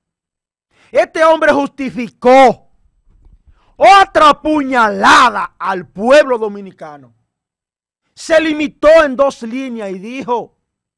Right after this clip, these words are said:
"Eso obedece a los precios internacionales". Oigan bien, este aumento, este descontrol de precios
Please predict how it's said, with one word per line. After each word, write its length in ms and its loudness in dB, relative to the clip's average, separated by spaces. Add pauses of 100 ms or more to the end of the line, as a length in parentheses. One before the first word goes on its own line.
(440)
"Eso 360 -2
obedece 600 0 (220)
a 140 0
los 260 -2
precios 540 -6
internacionales". 1500 -10 (1900)
Oigan 420 2
bien, 640 0 (1200)
este 520 -2 (280)
aumento, 1160 -2 (600)
este 380 -2
descontrol 800 0
de 160 0
precios 640 0